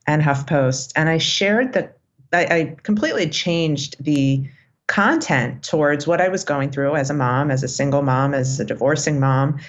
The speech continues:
And people just started flocking, like, "Oh my God, thank you for saying this. Nobody's saying this. Nobody's saying this." So it kind of took off. Earlier this year, I started my own podcast, which led to people wanting to hire me to help them. And I wasn't a certified coach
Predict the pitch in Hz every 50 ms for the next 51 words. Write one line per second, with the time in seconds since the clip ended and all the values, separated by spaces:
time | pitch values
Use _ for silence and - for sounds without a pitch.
0 | - - - _ _ _ - 151 151 147 143 143 143 143 143 143 147 139 139 139
1 | _ _ _ _ _ _ _ - 262 349 415 349 233 202 - - 156 143 123 120
2 | - - 190 240 339 - 160 139 139 143 139 - 156 151 - - 190 190 190 185
3 | 196 190 170 160 151 151 151 151 147 147 147 - 156 147 147 135 127 127 - 143
4 | 139 135 143 147 135 135 - 139 139 135 123 127 - - - 139 139 143 139 139
5 | 135 143 143 143 147 147 131 135 135 - - 156 151 160 156 156 - - 202 -
6 | 392 403 - - 214 208 - 160 151 156 160 151 - - - _ - - - -
7 | _ _ _ - 165 170 165 170 165 165 165 156 160 156 165 165 156 156 - -
8 | 151 139 147 143 139 139 143 156 180 185 202 - 170 160 160 160 - 185 170 160
9 | 170 170 - - - 147 147 147 - - 143 147 139 139 143 - - 170 160 -
10 | 156 151 151 151 151 147 143 139 135 131 131 131 131 131 131 139 143 139 - 151
11 | 151 151 175 185 233 277 262 185 143 120 - - - 147 143 170 214 220 - -
12 | 139 - - 151 156 - - - - - - _ _ - 151 147 147 147 143 151
13 | 147 151 151 147 143 - 151 147 143 143 - 147 139 139 135 135 135 135 135 -
14 | - - - _ _ - - - 185 170 175 175 - - - - -